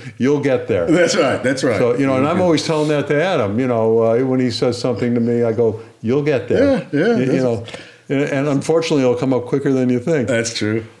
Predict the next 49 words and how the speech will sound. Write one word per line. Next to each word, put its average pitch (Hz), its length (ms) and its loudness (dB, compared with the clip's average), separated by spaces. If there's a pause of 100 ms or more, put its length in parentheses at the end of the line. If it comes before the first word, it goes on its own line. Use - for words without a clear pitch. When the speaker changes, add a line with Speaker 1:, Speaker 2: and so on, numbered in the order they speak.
Speaker 1:
All 160 140 0
right. 151 80 2
Speaker 2:
That's 143 100 0
Speaker 1:
Well, 160 80 2
Speaker 2:
true. 196 80 2
Speaker 1:
let's, 226 240 -2
uh, 160 260 2
you 160 120 0
know, 160 60 -4
you 156 120 -2
know, 151 140 0
I 147 80 0
know 165 140 2
we 160 80 2
got 147 180 0
some 127 180 -2
time. 143 300 0
There's 120 140 0
a 120 60 0
very 156 360 0
important 131 640 -2
football 117 400 -2
game 113 340 0
this 117 240 -2
weekend 110 460 -2
that 107 260 -2
we 117 80 -2
probably 123 320 -2
won't 113 160 -4
discuss 117 460 -2
at 117 80 -2
all, 120 240 0
the 104 160 0
All-Star 123 400 -2
game. 101 400 -2
Speaker 2:
Yeah, 104 480 0
Speaker 1:
You, 131 80 0
Speaker 2:
well, 131 80 -2
Speaker 1:
you 107 80 0
Speaker 2:
no 123 100 2
Speaker 1:
know, 120 80 4
Speaker 2:
one 117 120 2
will 113 100 0
talk 117 200 0
about 95 280 0
that. 95 260 0
Speaker 1:
you 151 100 4
know, 131 200 2
uh, 131 340 2